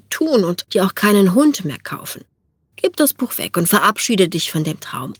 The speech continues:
Oder du fühlst sofort ein Kribbeln in den Fingern und begibst dich ohne Umwege in die Tierhandlung.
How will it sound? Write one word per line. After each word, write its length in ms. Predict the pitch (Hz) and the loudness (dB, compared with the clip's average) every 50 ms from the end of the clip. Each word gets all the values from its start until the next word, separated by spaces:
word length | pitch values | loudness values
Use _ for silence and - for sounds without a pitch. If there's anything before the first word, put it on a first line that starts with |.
| _ - | _ 4
Oder 380 | 180 180 185 190 233 269 294 - - - - - - _ _ _ | 4 6 6 6 4 2 0 -2 -6 -14 -20 -20 -20 _ _ _
du 80 | - 220 | -2 -2
fühlst 400 | 196 - - 320 339 302 - - | 2 4 6 6 6 4 4 0
sofort 460 | - 262 233 - - 240 233 240 - - | 0 -2 -2 -4 -2 -2 0 0 0 0
ein 180 | 226 220 208 | 0 0 0
Kribbeln 540 | - - - 254 277 277 - 226 208 196 - | -2 -2 0 2 2 4 4 4 2 2 0
in 140 | - 165 175 | -2 -2 0
den 140 | 185 185 185 | 0 0 0
Fingern 340 | - - 226 226 220 208 | 0 2 2 4 4 4
und 120 | - 185 185 | 2 2 2
begibst 540 | 214 202 196 - 269 - - - - - 233 | 2 2 2 2 0 0 0 -2 -4 0 0
dich 180 | 220 196 - - - - | 0 0 0 0 0 2
ohne 320 | 294 339 370 359 349 285 | 4 6 6 6 4 2
Umwege 440 | - - 247 285 269 269 262 233 233 | 2 4 4 4 4 4 2 2 2
in 140 | 208 233 233 | 2 2 0
die 80 | 233 | 0
Tierhandlung. 640 | 202 - - 160 139 - - - - 82 - - | -2 -2 -2 -2 -4 -4 -8 -12 -14 -16 -18 -20